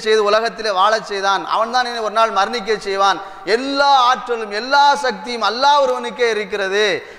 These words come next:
என்ற இந்த உணர்வோடு லா இலாஹ இல்லல்லா வஹ்தஹு லா ஷரீக லா லஹுல் முல்கு வலஹுல் ஹம்து வஹுவ அலா குல்லி ஷைஇன் கதீர் என்ற இந்த திக்ரை நாம் அரஃபாவுடைய நாளிலே ஓத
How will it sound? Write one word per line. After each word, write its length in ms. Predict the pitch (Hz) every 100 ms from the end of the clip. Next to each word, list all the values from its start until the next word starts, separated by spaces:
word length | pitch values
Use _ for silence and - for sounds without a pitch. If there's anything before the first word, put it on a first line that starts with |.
| 175
என்ற 280 | 220 240 247 208
இந்த 160 | 247 269 247
உணர்வோடு 440 | 240 262 247 233 226 202
லா 100 | 214 214
இலாஹ 220 | 208 208 196
இல்லல்லா 360 | 196 190 190 196 196 170
வஹ்தஹு 440 | 175 180 185 185 175
லா 80 | 170 180
ஷரீக 280 | 170 160 160 170
லா 100 | 185 - - -
லஹுல் 260 | 170 208 208
முல்கு 300 | 190 185 175 185
வலஹுல் 360 | 175 196 190 165
ஹம்து 300 | 170 170 185 175
வஹுவ 220 | 165 190 175
அலா 160 | 165 165 165
குல்லி 220 | 156 165 156
ஷைஇன் 300 | 156 160 156 151
கதீர் 320 | 147 170 - - - 165
என்ற 120 | 185 175
இந்த 220 | 180 180 165
திக்ரை 320 | 165 208 208 185
நாம் 180 | 180 175 -
அரஃபாவுடைய 540 | 170 214 233 233 226 208 196
நாளிலே 380 | 202 202 196 185 - - 170
ஓத 160 | 240 269